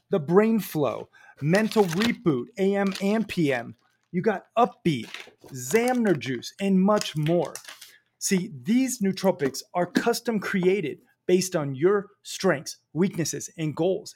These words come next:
And you take a different formula stack based on what you have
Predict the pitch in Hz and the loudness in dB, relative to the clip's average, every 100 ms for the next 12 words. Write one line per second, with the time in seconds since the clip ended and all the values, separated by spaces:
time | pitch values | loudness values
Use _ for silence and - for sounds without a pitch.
0 | _ 175 175 196 - - 254 - - 165 | _ -2 0 -2 -8 -10 -10 -10 -10 -8
1 | 139 - 208 214 170 - 208 247 165 147 | -6 -2 -2 -2 -8 -6 -6 -2 -4 -4
2 | - 135 143 _ _ _ - 190 190 202 | -4 -4 -6 _ _ _ -2 0 0 -4
3 | 165 127 151 180 - 151 123 139 139 | -4 -4 -6 -6 -8 -8 -6 -4 -6